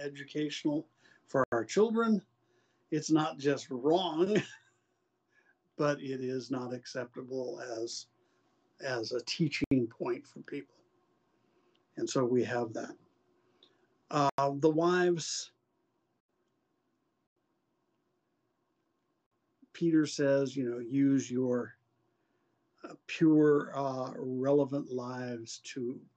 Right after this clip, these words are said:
help win them over. And then he goes into a step further, uh, that we can only presume, but I know it was happening in Jerusalem, uh, and that is,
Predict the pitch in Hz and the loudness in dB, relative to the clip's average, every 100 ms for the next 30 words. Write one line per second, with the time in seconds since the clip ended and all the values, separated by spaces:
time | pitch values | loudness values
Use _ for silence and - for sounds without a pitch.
0 | - - 139 - 147 147 139 131 135 147 | -20 -6 -6 -2 2 6 6 6 2 2
1 | 139 139 143 _ - _ - 359 277 214 | 0 -4 -4 _ -20 _ 2 4 4 4
2 | 233 226 - 226 220 214 - 196 180 185 | 2 2 -2 -6 -4 -6 -4 0 0 -2
3 | 165 156 - - - 196 185 - 202 202 | -4 -6 -8 -10 -4 0 0 -2 0 0
4 | 147 143 147 _ _ _ _ _ _ _ | 2 -2 -4 _ _ _ _ _ _ _
5 | _ _ - 165 156 160 170 180 175 170 | _ _ -12 -10 -6 -4 2 2 4 0
6 | 165 175 185 180 165 - 208 208 165 170 | 4 4 6 4 2 -4 -4 -2 2 4
7 | 156 147 165 185 - _ _ _ _ _ | 4 4 2 -4 -10 _ _ _ _ _
8 | 139 143 139 160 180 175 147 143 151 147 | -6 -2 0 0 -2 -2 -4 -4 -6 -8
9 | 151 143 135 127 113 123 147 170 - 120 | -6 -4 -4 -6 -6 0 2 2 -2 -10
10 | 135 135 - _ _ _ _ _ - 139 | -8 -10 -12 _ _ _ _ _ -8 -4
11 | 127 123 139 131 135 139 139 147 135 135 | -2 -2 -4 2 4 4 0 0 2 2
12 | 135 123 - | 2 -2 -8